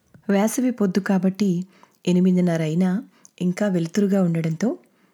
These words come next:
భోజనం తర్వాత హుషారుగా బయలుదేరాం. అయితే నిజానికి మాకు దూరాభారం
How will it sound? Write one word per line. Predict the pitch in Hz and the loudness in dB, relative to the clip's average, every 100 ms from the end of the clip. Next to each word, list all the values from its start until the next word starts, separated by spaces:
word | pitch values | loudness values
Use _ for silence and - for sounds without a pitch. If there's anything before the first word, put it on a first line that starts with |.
| _ 165 | _ -6
భోజనం | 156 160 202 208 | -2 0 0 0
తర్వాత | 190 180 170 165 160 180 - | 0 0 -2 -2 -6 -8 -4
హుషారుగా | 185 - 165 165 180 | -4 -2 -2 0 -2
బయలుదేరాం. | 160 151 156 156 165 180 - _ _ _ _ - | -2 -4 -4 -4 -4 -8 -14 _ _ _ _ -8
అయితే | 170 165 175 165 _ _ _ 175 | -6 -2 -2 -4 _ _ _ -4
నిజానికి | 165 180 180 175 180 233 - _ _ | 0 0 0 -2 -4 -4 -8 _ _
మాకు | 175 170 170 165 160 _ 180 | -2 -2 -2 -8 -8 _ -4
దూరాభారం | 185 208 226 185 175 180 | 0 2 0 0 0 0